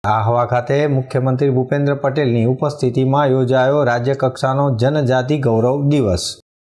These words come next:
મુખ્યમંત્રી ભૂપેન્દ્ર પટેલના હસ્તે કુલ એકસો બે પોઇન્ટ સિત્યાસી કરોડના સાડત્રીસ જેટલા વિકાસ કામોના લોકાર્પણ અને ખાતમુહૂર્ત ઉપરાંત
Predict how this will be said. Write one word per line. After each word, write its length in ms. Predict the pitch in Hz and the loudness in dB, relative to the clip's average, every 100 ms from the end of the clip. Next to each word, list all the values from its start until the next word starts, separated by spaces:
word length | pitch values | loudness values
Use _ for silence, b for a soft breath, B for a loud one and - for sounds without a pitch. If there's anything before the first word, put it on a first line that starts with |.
| _ - 131 | _ 0 2
મુખ્યમંત્રી 540 | 143 143 139 139 151 | 2 0 0 0 2
ભૂપેન્દ્ર 460 | 143 135 143 135 135 | 0 2 0 0 -2
પટેલના 460 | 135 131 127 127 | -2 0 0 0
હસ્તે 280 | 127 - 147 | -2 -2 -4
કુલ 520 | 147 156 131 139 143 147 - | 0 0 2 2 2 0 -2
એકસો 840 | 143 147 160 - - - - 147 139 | 0 0 -2 -6 -14 -8 -2 0 2
બે 280 | 123 139 | 2 2
પોઇન્ટ 340 | 147 143 135 123 - - - - - - | 0 -2 -2 -2 -6 -12 -10 -12 -10 -6
સિત્યાસી 580 | - 143 - 160 151 170 | -4 -4 0 0 0 -4
કરોડના 680 | 147 147 135 120 131 139 | -2 0 0 0 0 -2
સાડત્રીસ 580 | 127 127 127 147 170 143 | -4 -2 -2 0 -2 -2
જેટલા 260 | 143 127 117 | -2 -2 -2
વિકાસ 400 | 123 131 143 143 | -2 -2 -2 -2
કામોના 600 | 143 131 131 127 131 147 | -2 0 0 0 0 0
લોકાર્પણ 640 | 123 127 147 147 147 147 | 0 0 0 -2 -2 -4
અને 140 | 120 117 | -2 -4
ખાતમુહૂર્ત 720 | - 131 147 143 127 123 139 | -2 -4 -2 -2 0 -2 -2
ઉપરાંત 560 | 139 139 135 117 143 | -4 0 0 0 -2